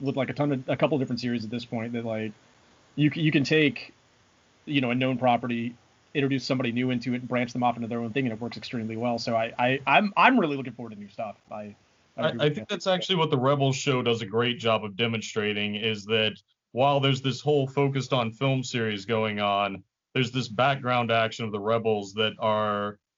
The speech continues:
Speaker 2: a massive part of what's actually contributing to the story.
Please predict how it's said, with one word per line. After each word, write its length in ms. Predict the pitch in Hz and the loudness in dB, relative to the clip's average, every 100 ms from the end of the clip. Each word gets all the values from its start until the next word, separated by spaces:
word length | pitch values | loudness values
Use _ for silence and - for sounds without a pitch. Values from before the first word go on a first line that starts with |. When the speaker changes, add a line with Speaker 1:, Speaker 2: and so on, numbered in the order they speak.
| 135 | -4
Speaker 2:
a 60 | |
massive 680 | 117 117 135 143 143 120 104 | -2 2 2 2 0 -4 -4
part 220 | 131 127 | 0 2
of 80 | 113 | 2
what's 240 | 110 113 117 | 0 0 2
actually 380 | 110 107 110 | 0 0 -6
contributing 580 | 98 107 117 104 107 104 | -4 -6 -4 -4 -2 -4
to 60 | 98 | -4
the 80 | 87 | -6
story. 600 | - 113 110 95 90 87 | -4 0 2 2 -2 -6